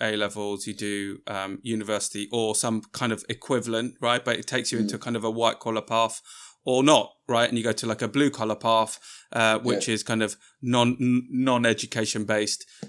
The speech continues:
Speaker 1: And so you kind of, you can, you can go in via an apprenticeship or something like that and kind of w-, work your way up. Um, whereas success or opportunities or jobs are, they're just not that linear anymore,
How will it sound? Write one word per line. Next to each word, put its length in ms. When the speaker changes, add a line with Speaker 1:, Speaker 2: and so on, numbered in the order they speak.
Speaker 1:
And 540
so 200
you 200
kind 220
of, 120
you 140
can, 380
you 160
can 260
go 200
in 220
via 260
an 100
apprenticeship 560
or 60
something 200
like 100
that 180
and 100
kind 160
of 120
w-, 200
work 220
your 120
way 180
up. 160
Um, 280
whereas 420
success 840
or 380
opportunities 680
or 120
jobs 440
are, 420
they're 120
just 280
not 140
that 140
linear 300
anymore, 400